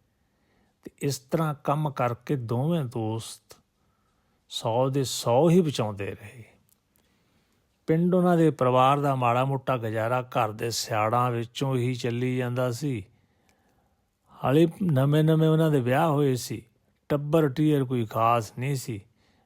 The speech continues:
ਵਹੁਟੀਆਂ ਦਾ ਕੀ ਸੀ, ਛੇ ਮਹੀਨੇ ਪੇਕੀ ਲਾ ਆਉਂਦੀਆਂ ਤੇ ਛੇ ਮਹੀਨੇ ਸਹੁਰੀ। ਮਰਦ ਬਾਹਰ ਜਾ ਕੇ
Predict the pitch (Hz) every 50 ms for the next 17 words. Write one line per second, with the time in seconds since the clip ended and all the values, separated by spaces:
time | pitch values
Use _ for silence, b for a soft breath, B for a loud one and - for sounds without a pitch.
0 | _ _ - 131 131 147 160 165 - - 185 180 180 170 160 151 139 127 135 147
1 | 143 135 - - 147 143 127 - - 139 143 151 151 147 147 143 135 131 131 127
2 | 120 113 113 117 _ _ _ _ _ _ _ _ _ _ _ _ _ 151 147 143
3 | - _ - - 165 165 156 151 147 143 143 139 143 147 143 147 143 139 135 131
4 | 123 120 113 - 139 139 143 143 131 123 117 107 107 101 101 101 - 131 147 160
5 | 156 147 135 123 120 - _ _ _ _ _ _ _ _ _ _ _ _ _ _
6 | _ 147 120 113 120 127 143 147 143 139 143 131 131 127 120 117 127 135 139 127
7 | 131 127 123 120 123 123